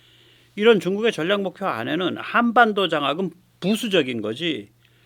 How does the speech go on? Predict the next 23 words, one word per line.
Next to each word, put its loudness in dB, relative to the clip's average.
그거 4
자체가 -2
목표가 -4
아니에요. -10
그러니까 -4
한국인을 0
멸종시킬 0
거냐 -2
말 -2
거냐. -6
시진핑 -4
아재 -2
계산에서 -8
한반도를 2
파괴할 -4
거냐 0
말 -2
거냐는 -4
전술적 0
옵션이에요. -2
시진핑 -6
아재의 2
머리에서는. -2